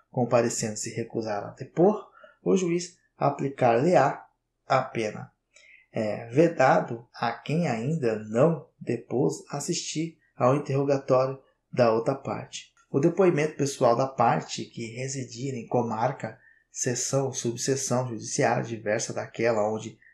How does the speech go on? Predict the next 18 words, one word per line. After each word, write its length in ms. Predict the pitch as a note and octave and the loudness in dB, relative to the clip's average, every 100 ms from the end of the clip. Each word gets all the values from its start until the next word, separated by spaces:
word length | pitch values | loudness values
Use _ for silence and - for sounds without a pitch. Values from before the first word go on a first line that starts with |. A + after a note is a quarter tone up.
| _ | _
tramita 400 | A#2 A2+ A2 - | -2 -2 -4 -4
o 40 | |
processo 440 | - B2+ - C#3 - | -2 0 0 -2 -2
poderá 500 | E3 D3 C3 C3 C3+ | -2 2 6 4 2
ser 400 | - C3 B2+ - _ _ _ | -4 -4 -6 -10 _ _ _
colhido 460 | G3 D#3+ D3+ D#3+ | 2 2 2 -2
por 220 | D#3 D#3+ | 0 -2
meio 280 | C#3+ B2+ C3+ | 0 -4 -4
de 160 | C3 A2+ | -4 -4
videoconferência 1040 | A2+ A2+ - D3 C#3+ F3+ C#3 C#3+ - D3+ | -4 -8 -4 -4 0 0 0 -4 -2 -2
ou 340 | A2+ B2 - - _ _ _ | 0 -2 -4 -10 _ _ _
outro 400 | - A#2+ C#3 D3+ | -2 0 0 -2
recurso 460 | C3+ C#3 - C3 - | -2 -4 -6 -8 -4
tecnológico 720 | B2 B2 C#3 A#2 A2+ A2+ - | -4 -4 -2 0 0 -2 -8
de 140 | A2+ | -8
transmissão 600 | - A#2+ B2+ C3 - A2 | -4 -2 -2 -6 -6 -6
de 120 | G#2+ B2+ | -6 -8
sons 880 | - - C3+ C#3 E3 F#3+ - - | -6 0 0 2 0 -2 -8 -20